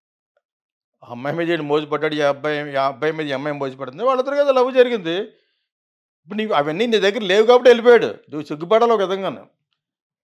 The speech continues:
You must feel, ఆ, ashamed. చెప్పించుకెళ్ళిపోద్ది భర్త మీద. అవన్నీ రికార్డు అయినాయి. ఇవన్నీ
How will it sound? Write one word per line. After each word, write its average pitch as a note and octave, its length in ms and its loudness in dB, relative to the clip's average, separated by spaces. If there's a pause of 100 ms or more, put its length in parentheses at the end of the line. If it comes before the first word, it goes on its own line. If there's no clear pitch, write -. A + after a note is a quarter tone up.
(160)
You B2+ 80 -10
must C3 200 -6
feel, G#3+ 680 -6 (480)
ఆ, B2 220 -4
ashamed. A#3 480 4 (1400)
చెప్పించుకెళ్ళిపోద్ది G3 680 -2
భర్త D3 240 0
మీద. C3 200 -4 (1400)
అవన్నీ F#3+ 360 -2
రికార్డు A#3 340 2
అయినాయి. D#3 300 -2
ఇవన్నీ E3+ 480 -10